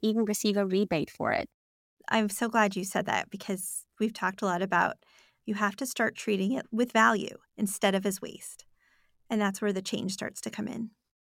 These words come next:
Speaker 2: Can you tell us more about the Recycle and Win activation?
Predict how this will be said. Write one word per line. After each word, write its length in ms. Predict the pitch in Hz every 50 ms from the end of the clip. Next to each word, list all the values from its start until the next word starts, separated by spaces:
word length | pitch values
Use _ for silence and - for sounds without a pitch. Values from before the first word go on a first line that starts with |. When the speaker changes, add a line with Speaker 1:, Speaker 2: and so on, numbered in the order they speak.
| _ _ _ _ _ _ - - -
Speaker 2:
Can 180 | - - 370 440
you 60 | 587 605
tell 240 | - 370 381 339 311
us 180 | 311 302 -
more 220 | - 233 214 214 208
about 260 | 202 220 202 202 190
the 80 | 190
Recycle 540 | 170 180 180 - - 190 196 190 - 196 190
and 160 | 180 185 190
Win 260 | - - 190 190 190 190
activation? 800 | - - 190 190 - 220 208 220 208 202 - 240 233 233 233